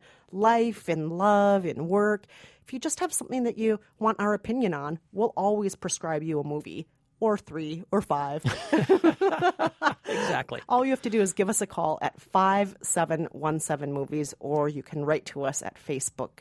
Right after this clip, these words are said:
Speaker 1: dot com slash movie date podcast to do that. And you can also use those contact, uh, methods for our weekly trivia question. So, Rafer, remind us, what was last week's trivia question?
Speaker 2: Well, last week we'd been talking about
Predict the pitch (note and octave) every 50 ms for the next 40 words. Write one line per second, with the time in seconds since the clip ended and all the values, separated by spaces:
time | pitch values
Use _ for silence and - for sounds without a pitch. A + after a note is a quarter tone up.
0 | - - C3 C#3 - _ _ - - D3+ D3 C3+ B2+ B2+ C#3 - - - B2+ B2+
1 | A2+ - - - - D3+ D3+ C#3+ C#3+ C#3+ C3 C3 - _ - C3+ B2+ - - -
2 | - - - - - - C#3 C#3 C3+ C#3 C#3+ C#3 - - - - - - - -
3 | - - G#3 G#3 G#3+ G#3+ A3 - B3 G#3+ - - - C#4 F4+ A4 - - - A#3
4 | G3 F3 F3 D3+ E3+ E3 D#3+ D#3 D3+ - - D#3+ D3+ D3+ C#3+ C#3 - - - -
5 | - F3+ D3 C#3+ E3+ - - E3+ C3 C3+ - - - - - _ - D#3+ D#3 D#3
6 | D#3 D3+ D#3+ E3+ E3+ - - A3 G#3 G3+ G3+ - - - - _ _ _ - -
7 | - B3 A#3+ A#3+ A#3 - G#3+ A#3 A#3 G#3+ _ - G#3 F#3+ G#3+ - - - C4 B3
8 | - - - C4+ C4 D#4 B3 E3+ - - C#3+ D#3+ - - - - F2 - E3+ -
9 | G#3 F#3+ F3+ E3+ - _ _ _ _ _ _ _ _ _ _ _ - A3 C#4 C#4+
10 | C4 - D4 C#4+ - C4+ C4 C4+ C4+ B3+ A3+ E3 D#3 - - C4+ C4+ D4 D4+ B3
11 | A3+ A3 G#3 G#3 G#3+ - - G3+ D#3+ - - - - D3 B2+ - - - - -
12 | - - - - F3+ - - - - - - - - - - _ _ _ - D#3+
13 | D3 C#3+ D3 D3 D3+ C#3 - - D#3 D3 C3+ - - C3+ A2+ A2+ A2+ A2 - -
14 | C3 A#2+ - B2+ A#2 A2+ G#2+ A2+ A2 A2 A2 A2 - -